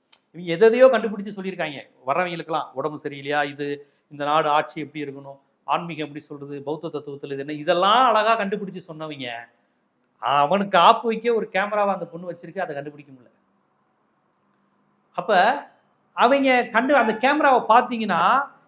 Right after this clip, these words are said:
எட்டாயிரம் செக்ஸ் வீடியோ இருக்குன்னு போடுறாங்க, பத்திரிக்கையில வருது. நமக்கு அப்படியே அதிர்ச்சியா இருக்கு, எட்டாயிரம் வீடியோ, மூணே வருஷத்துல எட்டாயிரம் வீடியோ, அம்புட்டு பேரும் புத்த துறவிகள் இருக்கிறது.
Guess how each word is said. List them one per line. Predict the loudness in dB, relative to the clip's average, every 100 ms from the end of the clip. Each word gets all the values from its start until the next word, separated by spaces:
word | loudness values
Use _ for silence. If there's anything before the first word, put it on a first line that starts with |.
| _ -10 4
எட்டாயிரம் | 4 4 4 8 8 6 2
செக்ஸ் | -4 -6 -4
வீடியோ | 0 2
இருக்குன்னு | 2 -4 -8 -4
போடுறாங்க, | -4 -4 -10 _ _ _ _ _ _ -6
பத்திரிக்கையில | -6 -8 -2 0
வருது. | -2
நமக்கு | -4 -6 -2 0
அப்படியே | 2 4
அதிர்ச்சியா | 2 0 -2 0 0
இருக்கு, | -2 -4
எட்டாயிரம் | -6 _ 6 6 6
வீடியோ, | 0 -2 -2
மூணே | -2 -4 -2 0 2 2 0
வருஷத்துல | -4 -6 -4 -2 -4
எட்டாயிரம் | 0 4 6 6 4
வீடியோ, | 0 0 -2 -4 _ _ 0
அம்புட்டு | 6 8 8 6 -8 0 0 0 -2
பேரும் | 0 0
புத்த | -2 -6 -2
துறவிகள் | -2 -2 -4 -4
இருக்கிறது. | -6 -6 -8 -10 -10